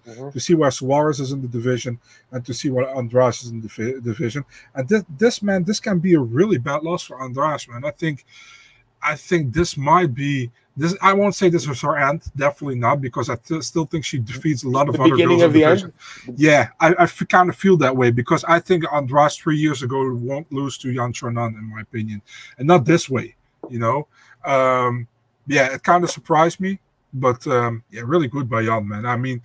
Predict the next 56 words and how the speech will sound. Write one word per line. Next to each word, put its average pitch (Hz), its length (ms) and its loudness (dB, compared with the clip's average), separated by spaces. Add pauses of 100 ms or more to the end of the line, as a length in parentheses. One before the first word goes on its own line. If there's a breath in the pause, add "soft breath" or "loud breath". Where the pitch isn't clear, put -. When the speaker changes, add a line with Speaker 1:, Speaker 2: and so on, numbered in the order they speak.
(540 loud breath)
Speaker 2:
th-, 151 280 0
for 165 180 2
me, 202 200 2
this 185 280 0
was 190 200 -4
the 165 40 -10
surprise 147 440 -6
of 123 100 -10
the 120 80 -6
evening, 110 420 -6
in 110 80 -14
my 110 140 -10
opinion, 104 380 -16 (120)
you 113 80 -18
know, 147 220 -8
the 156 140 -8
way 143 340 0
it 120 100 -20
happened. - 300 -14 (280)
Speaker 1:
Yeah, 170 160 8
exactly. 143 360 4
Like, 123 160 -2
I, 151 380 4
I 170 40 6
definitely 160 400 2 (140)
thought 139 240 2
she 147 80 -4
had 131 100 0
a 107 40 -6
chance. 120 360 -6
I 120 60 -10
was 117 120 -10
talking 127 140 -2
about 120 120 -6
last 110 240 -8
week, 113 120 -12
like, 104 120 -12
Speaker 2:
Yeah. 104 80 -18
Speaker 1:
maybe 123 200 -8
a 120 40 -10
decision, 113 420 -10
but 110 120 -8
I 123 60 -4
didn't 127 220 -8
expect - 340 -2
a, 107 220 -6
a 113 80 -10
knockout 107 380 -8
win, 104 160 -12
Marcel, 98 400 -16 (120)
you 110 100 -14
know? 107 100 -10
So, 107 40 -8
Speaker 2:
Exactly 131 380 -4
the 120 100 -8
same. 101 240 -10